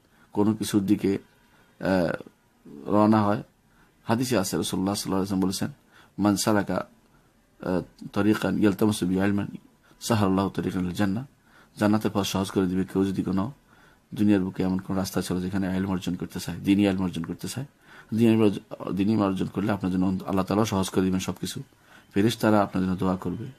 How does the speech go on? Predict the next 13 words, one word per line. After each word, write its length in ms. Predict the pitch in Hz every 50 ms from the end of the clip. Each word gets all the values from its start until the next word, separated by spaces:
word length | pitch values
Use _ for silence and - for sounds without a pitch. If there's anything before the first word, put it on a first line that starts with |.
| _ _ _ _ _ _ _ _ _ _ _ _ _ _ _ _ _ _
এমনকি 340 | - 101 110 113 104 - 113
পিঁপড়া 320 | 107 110 104 - - 110 104
তার 180 | - 101 98
গর্ত 260 | 92 101 101 - -
থেকে 140 | - 110 110
আপনার 180 | 101 - 98 92
জন্য 80 | 92
দোয়া 140 | 98 95 95
করবে, 320 | - - 85 76 - - - - _ _ _ _ _ _ _ -
পানি 220 | 98 101 110 110
তার 180 | 107 113 107 98
মাছ, 440 | 95 95 98 104 104 - - - - _ _ _
পানিতে 260 | - 98 110 113 110